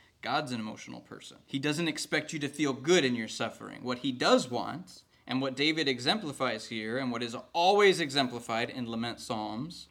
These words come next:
is that you say, "I don't like it, I don't understand it, I don't feel like anything positive is gonna come out of this. Even, I don't feel like you're gonna deliver me. But I know,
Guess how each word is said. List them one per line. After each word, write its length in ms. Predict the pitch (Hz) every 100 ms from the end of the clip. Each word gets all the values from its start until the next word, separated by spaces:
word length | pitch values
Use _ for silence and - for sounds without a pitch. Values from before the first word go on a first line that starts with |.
| _
is 300 | 143 156 131
that 420 | 131 127 135 - - _ _ _ _ _ -
you 200 | 139 135
say, 560 | - 147 139 139 131 -
"I 100 | 127
don't 160 | 131 135
like 240 | 156 -
it, 280 | 233 226 - -
I 120 | 123
don't 140 | 135
understand 540 | 135 131 123 160 180 196
it, 200 | 220 - - _ - - _
I 100 | 147
don't 180 | 165 156
feel 360 | - 156 185 202
like 200 | 185 190
anything 380 | 170 185 180 170
positive 380 | 165 160 151 143
is 80 |
gonna 160 | 139 135
come 160 | 131 113
out 140 | 113
of 120 | 101
this. 280 | 110 113 - - 156 - _ _
Even, 580 | 202 247 175 151 202 220 - -
I 100 | 160
don't 200 | 208 202
feel 240 | 214 277
like 180 | 285 196
you're 100 | 139
gonna 200 | 123 117
deliver 320 | 110 107 - 87
me. 240 | - 135
But 500 | 120 139 190 208 - - _ _ _ _ _ _
I 220 | 135 147 151
know, 880 | 151 190 208 175 143 147 190 220